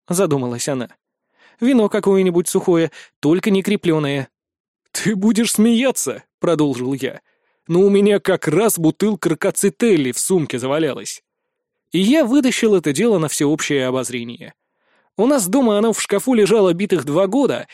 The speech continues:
и я подумал, что надо его утилизировать, пока не испортилось, и захватил с собой. «Это совсем другое дело», —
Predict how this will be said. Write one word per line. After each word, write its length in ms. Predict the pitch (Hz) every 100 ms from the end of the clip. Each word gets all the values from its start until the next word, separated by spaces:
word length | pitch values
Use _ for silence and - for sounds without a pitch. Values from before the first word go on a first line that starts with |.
| - _
и 80 | -
я 240 | 214 277 262
подумал, 420 | 170 214 233 180
что 280 | - - 165
надо 180 | 208
его 240 | 147 147 175
утилизировать, 720 | 151 151 151 190 165 120 - _ _ _
пока 260 | - 151 143
не 160 | 135 180
испортилось, 640 | - 247 214 139 - - _
и 100 | -
захватил 460 | 254 262 156 156 170
с 60 | -
собой. 520 | - 123 113 - _ _ _ _ _ _ _ _ -
«Это 220 | 165 -
совсем 360 | - 240 277 277
другое 400 | 311 247 233 226
дело», — 320 | 240 233